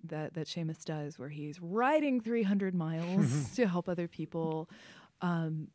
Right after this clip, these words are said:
Speaker 1: really talking openly about s-, the physical struggles, about things, and then, and showing sort of where he was able to take his body then and where he, he can take it now. The thing that comes with that is when you're a very publicly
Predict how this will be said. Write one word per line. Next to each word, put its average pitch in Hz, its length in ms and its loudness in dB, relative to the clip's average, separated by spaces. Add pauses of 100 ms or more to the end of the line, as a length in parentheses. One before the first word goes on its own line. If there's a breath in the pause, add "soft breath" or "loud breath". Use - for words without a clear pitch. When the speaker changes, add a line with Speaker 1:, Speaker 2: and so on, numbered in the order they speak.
Speaker 1:
really 233 380 2
talking 196 420 -4
openly 156 720 -6 (100)
about 156 760 -6 (180)
s-, - 300 -12
the 180 180 -4
physical 185 460 -6
struggles, 170 760 -4
about 175 320 -6
things, 175 260 -2
and 170 140 0
then, 165 220 -2
and 165 180 -2
showing 165 300 -2
sort 165 180 -6
of 156 160 -8 (300 loud breath)
where 165 120 -8
he 156 140 -4
was 160 120 -4
able 160 180 -4
to 165 80 -14
take 160 120 -8
his 156 120 -6
body 151 200 -6
then 147 140 -6
and 147 100 -6
where 135 120 -8
he, 151 260 -8
he 156 180 -6
can 160 140 -6
take 143 220 -10
it - 60 -14
now. 208 220 -2 (420 loud breath)
The 190 60 -2
thing 214 140 0
that 214 100 0
comes 185 220 -4
with 185 140 -6
that 247 280 -4 (140)
is 175 160 -4
when 175 80 0
you're 170 140 -2
a 165 40 -6
very 170 200 -4
publicly 165 960 -8